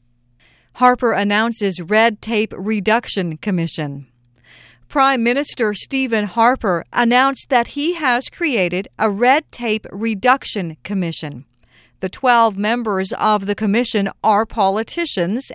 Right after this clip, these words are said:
and business owners. The commission will help small and medium-sized businesses avoid spending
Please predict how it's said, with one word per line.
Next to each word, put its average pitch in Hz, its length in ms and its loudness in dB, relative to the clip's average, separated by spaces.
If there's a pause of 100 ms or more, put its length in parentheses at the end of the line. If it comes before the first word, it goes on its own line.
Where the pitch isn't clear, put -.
and 226 260 0
business 247 560 -2
owners. 165 580 -4 (600)
The 277 100 2
commission 269 720 -2
will 226 220 0
help 254 340 0
small 247 720 2
and 202 260 -2
medium-sized 233 1000 -2
businesses 180 680 -2 (300)
avoid 233 480 4
spending 233 580 0